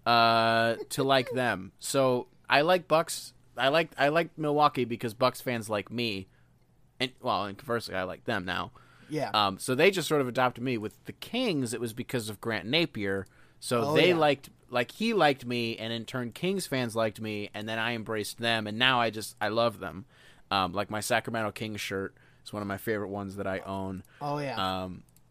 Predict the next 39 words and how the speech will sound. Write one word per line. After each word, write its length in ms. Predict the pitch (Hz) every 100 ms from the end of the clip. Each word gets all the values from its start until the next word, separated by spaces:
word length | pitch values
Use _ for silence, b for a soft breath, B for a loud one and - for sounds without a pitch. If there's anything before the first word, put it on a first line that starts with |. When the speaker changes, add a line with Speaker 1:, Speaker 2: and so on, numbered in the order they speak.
| _ -
Speaker 1:
and 240 | 127 123 -
that's 200 | 247 320
a 40 |
good 180 | 262 175
question 300 | 139 - 127
for 180 | 131 135
you. 160 | 147 -
How 160 | 143
many, 340 | 208 214 196 -
uh, 380 | 147 143 139 135
other 280 | 131 143 143
N 160 | 139 135
B 120 | 131
A 100 | 131
team, 460 | - 123 117 117 -
like, 280 | 104 101 - -
uh, 280 | 101 95 95 - - - - -
clothing 400 | - 127 123 107
items 320 | 98 95 95
do 100 | -
you 100 | 98
own? 240 | 82 87 92 _ - _ -
Speaker 2:
Okay, 380 | 185 170 151 -
so, 600 | - - 190 180 170 - b b - -
um, 480 | 165 156 143 147 - _ - - 180
not 320 | 185 220 208
many. 460 | 208 202 202 214 254 _ -
I, 160 | 165 147
I 40 | 165
do 180 | 156 208
have 180 | 214
a 40 | 202
Boston 420 | 165 190 185 185
Celtics 420 | - 180 170 170
shirt. 400 | - 165 160 160 b b b _
I, 200 | 156 156 143 160 156 -
I, 100 | 151
I've 160 | 165 156
loved, 260 | 180 180